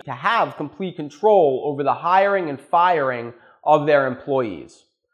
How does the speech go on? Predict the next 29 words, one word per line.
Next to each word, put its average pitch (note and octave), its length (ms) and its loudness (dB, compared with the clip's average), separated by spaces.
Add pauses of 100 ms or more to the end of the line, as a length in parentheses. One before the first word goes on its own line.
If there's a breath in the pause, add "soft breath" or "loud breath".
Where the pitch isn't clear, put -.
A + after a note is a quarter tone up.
(220)
However, F#3 720 2
there E3+ 160 0
are D#3 120 0
certain C#4+ 480 -4
key A3 180 -8
staffing F3 540 -4
positions C#3 680 0
within D3 320 0
a B3 100 4
hotel A#2+ 680 -2 (240 loud breath)
that C#3+ 140 4
empower G#3+ 520 2
people C3 520 -6
to - 80 -10
materially G3 760 -2
influence D#3+ 720 -4
the C3+ 120 -6
hotel's C#3 480 -2
operation. A#2+ 800 -4 (340)
As F#3+ 240 4
a G#3 80 4
result, D#3+ 800 2
it's D#3+ 240 -4
in B3 160 4
the C4 100 0
hotel G#3 540 2
owner's C#3+ 380 0
best G3+ 340 2 (100)
interest F3+ 560 -4